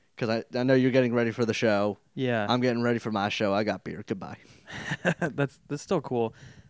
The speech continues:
Speaker 2: I, man, I forgot to apply for Sketchfest this, for this one.
Speaker 1: It's
Speaker 2: And I'm so mad 'cause, like, I feel like, like, two years ago or three years ago, I didn't get in, and I messaged them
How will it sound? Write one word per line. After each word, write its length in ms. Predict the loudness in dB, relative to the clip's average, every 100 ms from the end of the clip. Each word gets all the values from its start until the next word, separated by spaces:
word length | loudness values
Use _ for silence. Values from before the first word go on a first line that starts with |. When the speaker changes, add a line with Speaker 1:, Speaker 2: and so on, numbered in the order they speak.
| -2
Speaker 2:
I, 240 | 2 2 2
man, 220 | 2 4
I 120 | 2
forgot 380 | 2 2 2 4
to 140 | 4 2
apply 300 | 4 2 2
for 120 | -2
Sketchfest 640 | -2 -4 -4 -4 -4 -6 _ _
this, 260 | -6 -6 -8
for 180 | -6 -2
this 200 | -2 -2
one. 280 | -2 -2 -2 4
Speaker 1:
It's 340 | 4 2 0
Speaker 2:
And 80 | 0
I'm 80 | 0
so 240 | 4 4
mad 320 | 4 4 2
'cause, 180 | 0 0
like, 180 | 0 0
I 100 | -6
feel 220 | -2 2
like, 300 | 4 4 0 -20 _ -20 _ -20 _
like, 240 | -2 -2 -4
two 300 | 0 4 6
years 300 | 6 6 4
ago 240 | 6 8
or 100 | 8
three 300 | 6 0 0
years 220 | 2 0 0
ago, 220 | 0 2
I 100 | 2
didn't 200 | 0 0
get 180 | 2 2
in, 220 | 2 0
and 100 | 0
I 80 | 0
messaged 500 | 2 0 0 -8 -2
them 360 | 0 0 -4